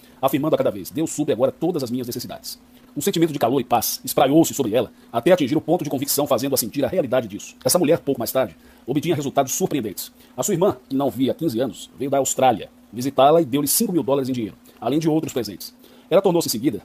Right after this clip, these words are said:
secretária de um médico, casando-se com ele em menos de um mês. É agora uma mulher extremamente feliz. Os caminhos de Deus fogem, na verdade, à nossa compreensão. Essa mulher encontrou realmente um mundo de riqueza que estava existente em si mesma.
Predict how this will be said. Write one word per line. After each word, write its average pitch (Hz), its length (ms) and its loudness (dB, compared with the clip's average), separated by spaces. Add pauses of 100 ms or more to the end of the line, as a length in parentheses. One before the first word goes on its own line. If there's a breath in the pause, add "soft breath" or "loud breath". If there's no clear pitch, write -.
secretária 147 420 2
de 147 60 -2
um 123 40 0
médico, 127 360 0
casando-se 147 340 2
com 131 140 0
ele 113 140 0
em 98 40 -6
menos 147 160 0
de 143 60 -2
um - 20 0
mês. - 300 -6 (420 loud breath)
É 139 60 4
agora 139 240 4
uma - 20 2
mulher 131 160 2
extremamente 135 460 0
feliz. - 360 -6 (140)
Os - 100 -8
caminhos 127 240 0
de 135 60 -6
Deus 135 320 -4
fogem, 147 360 4
na 117 80 -2
verdade, 113 280 -2
à 123 40 0
nossa 127 160 -2
compreensão. 127 400 -4 (360 loud breath)
Essa 147 140 0
mulher 139 180 4
encontrou 120 300 -2
realmente 151 440 0
um 110 40 -8
mundo 123 200 -2
de 110 100 -6
riqueza 165 360 0 (220)
que 196 60 -6
estava 151 360 0 (100)
existente 147 460 -2
em 123 40 -4
si 175 160 -4
mesma. 104 240 -6